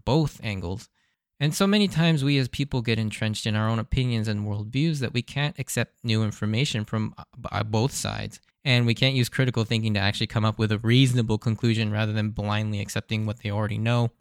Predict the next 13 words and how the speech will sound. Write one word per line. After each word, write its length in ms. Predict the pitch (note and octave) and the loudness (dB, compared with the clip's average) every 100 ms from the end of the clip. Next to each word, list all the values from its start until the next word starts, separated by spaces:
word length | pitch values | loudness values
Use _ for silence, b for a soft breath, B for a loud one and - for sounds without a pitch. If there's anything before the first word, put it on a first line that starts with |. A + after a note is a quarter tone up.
| - | -4
or 160 | C#3+ | -2
have 220 | - B2 A2 | -2 -6 -6
been 140 | A2+ | -6
told. 460 | - F3+ C#3 G2+ - _ _ _ _ _ _ | -6 -4 -2 -4 -12 _ _ _ _ _ _
The 80 | C3+ | -6
key, 260 | - A3 B3+ | 0 0 4
though, 220 | C#3+ A2 | 4 4
that 380 | G#2 G2 - - | 2 -2 -4 -4
Saul 400 | - B2 A#2+ G#2+ | 2 4 4 2
presents 500 | - A2 A2 C3+ - | 2 2 2 2 0
here 300 | - G#2 G2 | -2 0 0
is 320 | G#2 B2+ B2+ | 0 0 0
that 340 | D3 C#3 C3 | 2 2 2